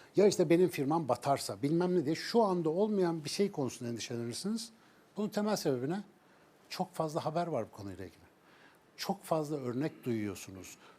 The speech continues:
Çok fazla haber oluyor bu tip konular. Dolayısıyla bu konularla ilgili endişeyi azaltmanın yollarından bir tanesi de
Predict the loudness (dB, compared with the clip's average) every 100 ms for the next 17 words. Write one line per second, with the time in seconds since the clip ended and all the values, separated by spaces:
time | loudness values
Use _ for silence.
0 | _ -2 2 2 -2 0 0 2 0 -2
1 | -4 -8 -8 0 2 2 -4 -10 -8 -8
2 | -8 -12 -16 -20 -16 -14 -14 -16 -20 -20
3 | -20 -20 -20 -2 0 0 -4 -2 0 4
4 | 4 4 0 -2 -2 -2 -2 -2 0 2
5 | 0 -2 -4 -4 -6 -10 _ _ _ _
6 | -2 0 4 2 2 -2 -2 -4 -2 -2
7 | -4 -6 -4 -6